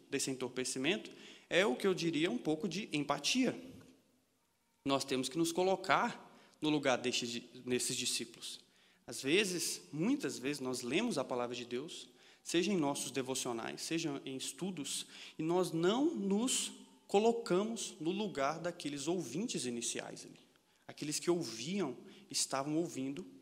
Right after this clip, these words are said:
e presenciando aqueles acontecimentos em primeira mão. Para nós, pode parecer muito fácil entender isso aqui. Já se passaram, meus irmãos, dois mil anos. Teólogos bíblicos,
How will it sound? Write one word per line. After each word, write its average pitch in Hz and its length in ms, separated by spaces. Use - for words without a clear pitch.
e - 80
presenciando 160 880
aqueles 147 400
acontecimentos 156 960
em 147 100
primeira 196 520
mão. 123 200
Para 214 240
nós, 180 420
pode 165 300
parecer 170 460
muito 170 360
fácil - 840
entender 135 420
isso 120 180
aqui. - 220
Já 151 140
se 165 120
passaram, 185 520
meus 143 180
irmãos, 127 280
dois 170 260
mil 151 280
anos. 104 400
Teólogos 165 480
bíblicos, 156 720